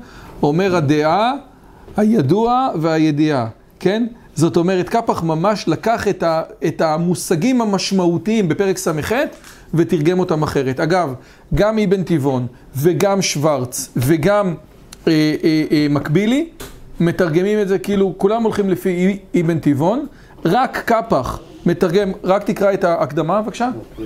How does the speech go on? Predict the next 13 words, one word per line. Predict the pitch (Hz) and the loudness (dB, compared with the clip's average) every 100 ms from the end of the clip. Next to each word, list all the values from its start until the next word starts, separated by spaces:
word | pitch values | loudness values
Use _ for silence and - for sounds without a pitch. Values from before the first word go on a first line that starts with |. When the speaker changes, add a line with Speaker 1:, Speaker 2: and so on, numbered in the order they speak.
| 104 | -10
Speaker 2:
רגע. | 98 107 120 - - - 156 | -10 -10 -12 -16 -8 0 2
Speaker 1:
את, | - | 2
את | 180 180 | 2 2
ההקדמה | 160 180 | 2 0
של | 185 170 | 0 0
פרק | 190 180 | 0 0
ס"ח. | 170 156 233 - - - - - - - - - | -2 0 0 -2 -8 -20 -20 -20 -20 -20 -20 -8
Speaker 2:
ועדת | 113 113 117 123 | -2 0 0 -4
הפרסום? | 120 107 - 156 160 - - - | -6 -6 -4 -6 -6 -12 -14 0
Speaker 1:
כן, | 185 180 | 0 2
כן, | 165 | 0
כן. | 170 233 247 330 - - - - | 0 0 -2 -2 -2 -2 -2 -6
Speaker 2:
ועדת | 131 127 127 | -4 -2 -2